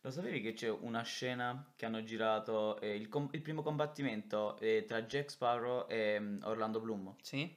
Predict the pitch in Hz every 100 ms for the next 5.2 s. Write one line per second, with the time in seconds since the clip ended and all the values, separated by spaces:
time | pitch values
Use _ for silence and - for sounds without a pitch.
0 | - 110 104 98 - _ _ - - -
1 | 113 - - 117 - 113 110 107 113 110
2 | 110 104 104 107 107 - 104 - - _
3 | 143 135 127 131 - 113 113 101 98 90
4 | - _ - - 110 - - _ _ 67
5 | - -